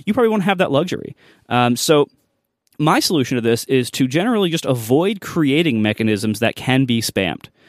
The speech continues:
Um, so avoid creating global top lists, you know, any kind of, like, global rankings, most popular lists.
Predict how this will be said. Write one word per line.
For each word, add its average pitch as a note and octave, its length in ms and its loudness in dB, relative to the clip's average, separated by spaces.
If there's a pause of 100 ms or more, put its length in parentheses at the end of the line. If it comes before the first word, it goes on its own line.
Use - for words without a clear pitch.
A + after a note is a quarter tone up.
(280)
Um, G2+ 240 2
so A#2 160 2
avoid B2+ 400 4
creating A2+ 520 0
global A#2 400 2
top A2+ 360 0
lists, - 600 -2
you B2 80 -2
know, A2 80 0
any B2+ 160 2
kind B2 200 0
of, A#2 100 -2
like, A2+ 240 0 (260)
global B2 400 0
rankings, A#2 800 0
most A#2 300 0
popular A#2 460 0
lists. A2+ 500 -2